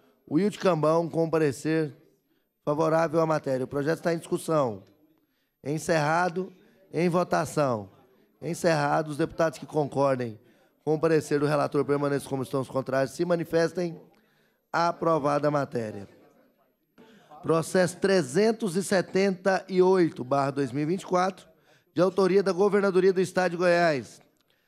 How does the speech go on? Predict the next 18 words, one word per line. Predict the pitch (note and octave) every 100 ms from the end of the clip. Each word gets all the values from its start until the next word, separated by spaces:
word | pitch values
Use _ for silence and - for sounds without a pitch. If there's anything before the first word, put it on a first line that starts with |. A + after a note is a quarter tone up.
| _ _
Autoriza | - C#3 C#3+ D3+ C#3+ E3 G3+ G3+ F3+
a | D#3+ D3+ D#3
aquisição | E3+ F3+ D3+ C#3 D3+ D#3 F3 F#3 - _ _ _ _ _ -
por | D#3
doação | C#3+ E3 D#3+ - E3 E3+ -
onerosa | G3+ A3+ G#3 D#3+ D3 D#3+ D3 E3 D3+ - _ _ _ _ _ _ _ -
por | E3 D#3
parte | D3+ D3+ C#3 - B2
do | D3+
município | D3+ D3 B2 - F#3+ F#3+ G3 F#3 -
de | C3+ D3
Caldas | - D#3+ D3+ C#3
Novas, | A2+ A#2+ B2+ C#3 D#3+ - - _ _ _ _ _ _ _ -
do | E3+
imóvel | D#3 D#3+ F3 F3
que | F3 D3
se | -
especifica, | D3+ F#3 F3 D#3+ - E3 - A2+ G#2